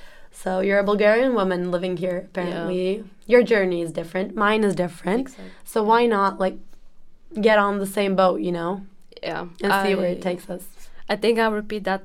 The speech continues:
Speaker 2: for at least ten time for this episode, but I completely agree with you.
Speaker 1: <laughs>
Speaker 2: Uh, like, I have my sticker on the laptop, like, "Girls supporting girls."
Speaker 1: Exactly.
Speaker 2: I just, it, it, it's one of my, like, I wouldn't say, no,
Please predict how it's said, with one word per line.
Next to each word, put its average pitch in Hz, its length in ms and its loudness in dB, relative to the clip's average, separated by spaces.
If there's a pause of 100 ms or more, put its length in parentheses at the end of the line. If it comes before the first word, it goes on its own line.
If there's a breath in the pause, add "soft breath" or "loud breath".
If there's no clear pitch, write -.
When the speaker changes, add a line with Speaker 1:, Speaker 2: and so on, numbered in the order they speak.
(140)
Speaker 2:
for 190 100 -8
at 180 140 -12
least 190 260 -8
ten 190 200 -10 (120)
time 214 180 -2
for 208 160 -10
this 208 260 -8
episode, 202 300 -6
but 196 180 -8
I 190 40 -6
completely 196 420 -6
agree 208 220 -6
with 202 240 -6
you. 233 280 0 (260 loud breath)
Speaker 1:
<laughs> - 240 -14
Speaker 2:
Uh, 185 360 -2 (480)
like, 180 220 -6
I 196 60 -12 (100)
have 190 140 -16
my 190 120 -10
sticker 196 440 -14
on 196 80 -8
the 185 100 -10
laptop, 190 600 -12
like, 185 300 -12 (140)
"Girls 196 260 -10
supporting 202 520 -12
girls." 190 520 -6 (140)
Speaker 1:
Exactly. 196 420 -2
Speaker 2:
I 202 40 -4
just, 208 340 -8 (880 soft breath)
it, - 280 2
it, - 200 -2
it's - 160 -4
one 240 120 2
of 226 80 0
my, 208 200 -4
like, 185 300 -8 (1300)
I - 100 -2
wouldn't 214 220 -4
say, 196 300 -12 (160)
no, 165 180 -12